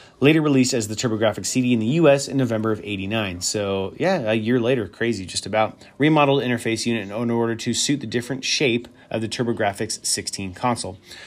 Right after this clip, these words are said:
The TurboGrafx, uh, C D had a launch price of, damn, dude, three ninety-nine. So four hundred dollars. Did not include any bundled games. Fighting Street and Monster Lair were the launch titles.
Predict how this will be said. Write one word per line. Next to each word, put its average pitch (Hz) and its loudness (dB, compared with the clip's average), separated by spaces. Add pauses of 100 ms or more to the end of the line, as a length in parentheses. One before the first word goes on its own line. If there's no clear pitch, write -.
(200)
The 113 -8
TurboGrafx, 127 2
uh, 120 2
C 143 0
D 131 4
had 120 2
a 113 2
launch 143 2
price 113 2
of, 98 -8 (460)
damn, 107 2
dude, 113 0
three 135 0
ninety-nine. 120 0 (460)
So 104 -6
four 120 -2
hundred 117 0
dollars. 107 2
Did 131 0
not 139 2
include 127 0
any 120 2
bundled 107 -4
games. 104 -4 (300)
Fighting 143 2
Street 135 2
and 110 0
Monster 127 2
Lair 107 2
were 104 -4
the 101 -6 (280)
launch 120 0
titles. 95 -2